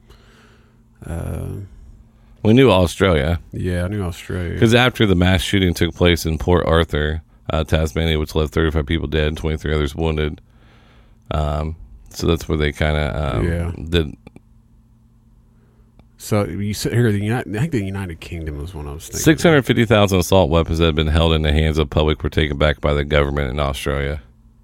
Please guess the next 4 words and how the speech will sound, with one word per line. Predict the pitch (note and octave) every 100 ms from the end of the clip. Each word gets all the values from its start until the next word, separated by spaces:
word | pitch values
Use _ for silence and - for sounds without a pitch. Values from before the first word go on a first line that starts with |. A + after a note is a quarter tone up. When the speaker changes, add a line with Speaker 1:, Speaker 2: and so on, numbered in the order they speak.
| _ _ _ _ - _ _ _ _ _ _ _ _ _ _ _ _ _ _ -
Speaker 1:
And | -
I | G#2+ C3+
think, | - - - - B2+ G2+ F2+ - - - - _ _ _ _ _ - _ _ _ _ - _ _ - _ _ _ _ _ _ _ _ _ _ _ _ _
actually, | A2 B2 - A2 G#2 G2